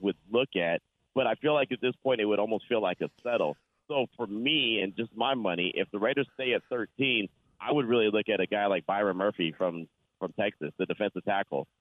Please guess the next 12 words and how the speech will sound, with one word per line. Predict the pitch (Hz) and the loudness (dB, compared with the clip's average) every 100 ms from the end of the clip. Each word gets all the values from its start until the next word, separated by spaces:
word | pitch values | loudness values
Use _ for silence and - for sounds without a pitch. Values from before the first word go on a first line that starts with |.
| - | -4
I | 117 | 0
would | 135 123 | 2 2
go | 117 110 | 2 2
after | 101 98 | 2 0
him | 87 120 107 | 0 2 0
and | - | -2
try | 113 95 | -2 0
to | |
improve | 90 85 113 98 | 0 0 0 0
your | 87 - | -2 -2
trenches, | 113 113 87 82 - _ - | -2 0 0 -2 -4 _ -4
get | 113 | -4